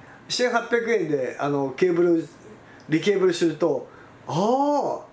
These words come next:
すげえ変わった」っつって、「いやー、もう戻れねえなー」っつってなっちゃうじゃん。だから知らなければいいのに、知っちゃうとっていうのがあるんだよね。知っちゃうと戻れないし、で、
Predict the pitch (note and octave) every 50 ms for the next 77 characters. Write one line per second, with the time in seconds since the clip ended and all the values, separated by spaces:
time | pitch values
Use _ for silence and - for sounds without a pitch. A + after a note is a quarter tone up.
0 | - - - - - - - - - - E3 F3 F#3+ D4 D4+ - - F3+ E3 D3
1 | - - D3+ C3+ C3+ B2+ B2+ B2 A#2+ A#2 - - - - - D#3 D3+ D3 C3+ A#2+
2 | - - - - - - - - - - - - E3+ F#3+ G3 G3+ G3+ G3+ G#3 G#3+
3 | G#3+ G#3+ G#3+ G#3+ A3 A#3+ A#3+ B3 A#3+ A#3 G#3+ G3+ F#3+ G3 A#3 A#3+ B3+ B3+ B3 C4
4 | B3 A#3 G#3 F#3+ F#3 F#3+ F#3+ F#3+ F#3+ F#3 F3 D3+ C#3 - - - - C#3+ C#3+ D3
5 | D#3 D#3 D3+ - - C3+ B2 A#2 A#2+ A#2+ A2+ G#2+ G#2 - - - - - - -
6 | - - F3 E3+ - - G#3 G#3+ - A4 A4 G#4+ - G#4 - - B3 A3 F#3 E3
7 | D#3 D3 D3 D#3+ E3 D#3+ D3+ D3 C3+ C3+ D3 D#3+ D#3+ D3+ C#3 B2+ B2 C3+ - -
8 | - F#3 F#3 E3+ - - - - - F#4 F#4+ F#4+ E4+ - A3 D3+ C#3+ - C#3+ C3+
9 | C#3+ C3 C3 C3 B2+ B2 A2+ G#2+ G#2+ A#2 C#3 C#3 C#3 C3+ - - - - - -
10 | - - - - G#3+ G#3 G3+ - - - G#4 G#4 G4 - C#4 G3 D#3+ D3+ D3 D3
11 | D3 D3 C#3+ C#3+ C3+ B2+ B2 A#2 - C#3 C3+ B2+ A#2 A#2 D3 D#3+ F3+ E3 - -